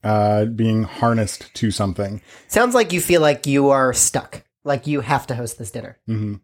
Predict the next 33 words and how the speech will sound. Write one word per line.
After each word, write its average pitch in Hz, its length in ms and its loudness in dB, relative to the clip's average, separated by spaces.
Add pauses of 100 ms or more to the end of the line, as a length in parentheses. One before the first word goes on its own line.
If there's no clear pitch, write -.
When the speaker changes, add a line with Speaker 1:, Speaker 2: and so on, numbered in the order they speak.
(800)
Speaker 2:
That 139 400 -2
it's, - 380 -6 (140)
it's 143 220 -4
not 151 220 4
a 151 60 4
prospect. 147 760 -2 (1080)
You 220 100 2
know, 254 80 4
we 226 120 -4
don't 262 140 4
need 160 140 0
the 147 80 0
cards. 143 300 0
I 151 40 -2
feel 151 140 0
like, 147 300 0
you 151 120 -2
know, 147 120 2
this 156 160 -4
is 147 80 -2
all, 135 200 0 (140)
all 247 140 4
the 302 80 -4
stuff 175 240 0
we've 156 100 -4
said 156 160 -2
is 151 100 -2
in 147 60 -6
the 143 80 -4
question. 143 380 -2
Speaker 1:
Yeah, 135 100 6
this 143 180 2
is, 143 220 -4